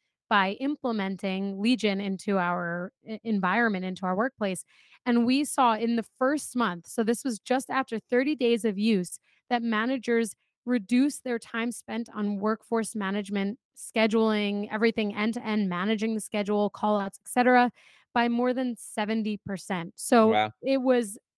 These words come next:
Speaker 1: incredible to see them go from ten to three hours a month. I mean, that's, those saved seven hours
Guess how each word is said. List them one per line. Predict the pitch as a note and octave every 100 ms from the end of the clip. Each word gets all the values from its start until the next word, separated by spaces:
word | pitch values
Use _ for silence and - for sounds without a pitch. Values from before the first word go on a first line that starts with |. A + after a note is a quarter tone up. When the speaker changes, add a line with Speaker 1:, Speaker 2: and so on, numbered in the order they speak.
| _
Speaker 1:
incredible | C4+ A#3+ - - C4 C#4 A3+ G3+
to | A#3
see | - B3+
them | B3
go | B3
from | A#3+ A3 G3+
ten | - A#3+ B3 A#3+ - _ -
to | B3+
three | - A3+ A3 A#3
hours | - F#3 A3 A#3 A3
a |
month. | G#3 A#3 A#3+
I |
mean, | A3+ A3
that's, | B3+ C4+ - - G#3+
those | A#3+ C#4+ D4+ - _
saved | - - A#3 B3+ G#3+
seven | G3 - A3 G#3
hours | F3+ G3+ C4+ E4+ -